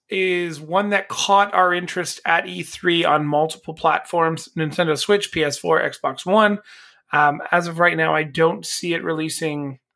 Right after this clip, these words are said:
next gen, but it's Empire of Sin. And if I remember correctly, after seeing the latest trailer, we were both just like, "Hard pass."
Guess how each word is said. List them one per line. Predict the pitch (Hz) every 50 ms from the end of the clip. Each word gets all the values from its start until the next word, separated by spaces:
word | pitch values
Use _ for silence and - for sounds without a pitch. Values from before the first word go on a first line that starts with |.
| _ _ _ _ _ _ _ _ _ _ _ _ _ _ _
next | 269 254 190 180 185 185 - -
gen, | 165 160 185 202 226 226 196
but | 180 160
it's | 160 160 - -
Empire | 196 202 208 190 196 196 190 180 170
of | 160 -
Sin. | - 196 175 147 135 131 127 127 _ _ _ _ _ _ _ _ _ _ _ _ _ _ _ -
And | 175 180 175 170 165 165 156 151 156 151 143
if | - 180 - - -
I | - 240
remember | 226 202 185 190 202 202 190 180
correctly, | 180 - - 170 160 156 - 160 156 151
after | 147 147 156 160 - - 165 156
seeing | - - - 180 170 165 165 165 165 - - - - _
the | 170 165 156 147
latest | 151 165 180 180 175 151 - -
trailer, | - 160 147 147 147 143 135
we | 139 139 135
were | 135 131
both | 135 143 143 143 139 - -
just | - 143 135 135 -
like, | 131 123 123 117 117 -
"Hard | - 113 110 113 -
pass." | - 98 - - - - - -